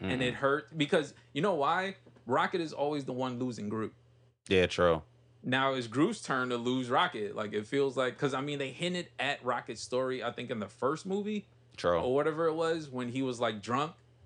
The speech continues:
Speaker 1: and he
Speaker 2: Yeah.
Speaker 1: was, like, shooting at, uh, Drax, and they had,
Speaker 2: Yeah.
Speaker 1: like, that moment. And I feel like now we're gonna get that story, and whatever that story is, it ties his arc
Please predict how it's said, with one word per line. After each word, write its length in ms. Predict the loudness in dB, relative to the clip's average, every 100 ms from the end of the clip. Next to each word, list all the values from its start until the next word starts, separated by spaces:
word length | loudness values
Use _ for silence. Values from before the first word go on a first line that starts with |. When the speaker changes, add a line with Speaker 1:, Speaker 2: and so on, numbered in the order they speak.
| -20 _ -2
Speaker 1:
and 80 | 2
he 80 | 4
Speaker 2:
Yeah. 80 | 4
Speaker 1:
was, 120 | 4
like, 280 | 2 0 -6
shooting 420 | -2 -2 -2 -2
at, 160 | 0
uh, 220 | 2 0 -2
Drax, 560 | -2 -2 -2 -6 -16 -10
and 100 | -2
they 100 | 2
had, 100 | 4
Speaker 2:
Yeah. 40 | 4
Speaker 1:
like, 140 | 2
that 160 | -2 -2
moment. 380 | -2 -2 -4 -8 -16 _ _ _ -6
And 100 | -2
I 60 | 0
feel 120 | 2
like 160 | 0 0
now 240 | 0 2
we're 60 | 0
gonna 160 | -2
get 220 | -4 -6 -4
that 180 | -4
story, 520 | -4 0 0 0 -4 -8
and 100 | -2
whatever 280 | 0 0 -4
that 200 | -6 -8
story 360 | -4 -2 -2 -2
is, 420 | -2 0 -2 -6 -10
it 160 | -10
ties 400 | -2 -2 -2 -4
his 400 | -4 -4 -4 -8 -14 _ _ _ _ _ _ 2
arc 400 | 4 2 -6